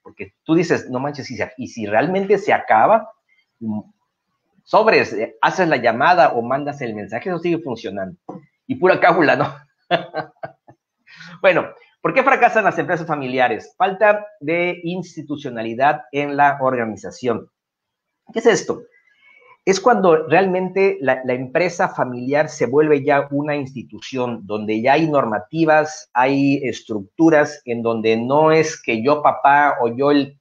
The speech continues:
el jefe es el que mando, sino que ya hay un consejo, ya hay una,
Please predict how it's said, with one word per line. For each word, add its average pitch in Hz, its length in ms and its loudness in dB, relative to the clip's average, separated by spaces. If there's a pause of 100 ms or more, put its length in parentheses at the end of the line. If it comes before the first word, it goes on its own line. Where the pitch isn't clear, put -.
(200)
el 104 200 -4
jefe - 260 -4
es - 100 -12
el 113 140 -8
que 107 120 -6
mando, 127 520 -2 (380)
sino 127 280 -6
que 123 180 -2
ya 151 160 6
hay 160 260 4
un 160 180 -2
consejo, 151 920 2
ya 139 160 2
hay 147 280 2
una, 139 600 0